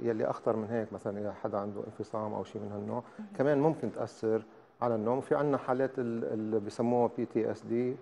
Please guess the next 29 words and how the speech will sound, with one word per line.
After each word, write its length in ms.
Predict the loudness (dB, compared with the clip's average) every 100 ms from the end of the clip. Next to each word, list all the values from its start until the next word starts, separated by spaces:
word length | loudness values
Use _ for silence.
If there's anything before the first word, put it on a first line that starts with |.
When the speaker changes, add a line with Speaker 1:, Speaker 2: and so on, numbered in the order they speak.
| 0
Speaker 1:
post 100 | 0
traumatic 440 | 0 -2 0 -2 -6
stress، 420 | -6 -2 -2 0
هدول 140 | 0
الحالات 400 | 0 0 0 0 0
يلي 380 | -2 0 0 0 -4 -16 -18 -20 -14
بتصير 300 | -12 4 6
ب-، 200 | 6 0
بحالات 340 | -2 -2 -2 -2 -4
الحروب 540 | -2 2 4 4 4
أو 160 | 2 2
الفيضانات 960 | -4 0 0 2 2 2 0 0 -2 -4
أو 260 | -4 -2 -4
الهزات 420 | -4 -2 -2 0
الأرضية 500 | -4 -2 -2 -2 -2
إلى 160 | -2
آخره، 380 | -4 -4 -6 -6 -8 -16 -8 2
أو 60 |
Speaker 2:
مم. 60 | 2
Speaker 1:
تعنيف 420 | 6 4 4 2
منزلي 420 | 0 0 0 0
عند 180 | 0 -2
الأولاد. 380 | -4 0 2 0 -6 -20 -20 _ _ 2
آه، 180 | 2 2 2
كله 180 | 2 4
هيدا 440 | 2 2 4 4
بيقدر 420 | 2 0 2 2
يعمل 260 | 0 0 -2
هالشي. 340 | -6 -8 -12